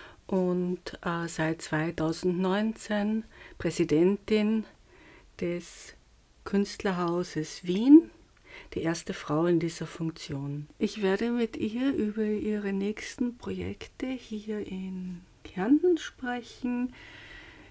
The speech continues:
Ich spreche mit ihr über die etwas schwierige Zeit,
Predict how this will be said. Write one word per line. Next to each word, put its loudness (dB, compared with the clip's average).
Ich -6
spreche -4
mit -4
ihr 0
über -2
die -6
etwas -6
schwierige -2
Zeit, -4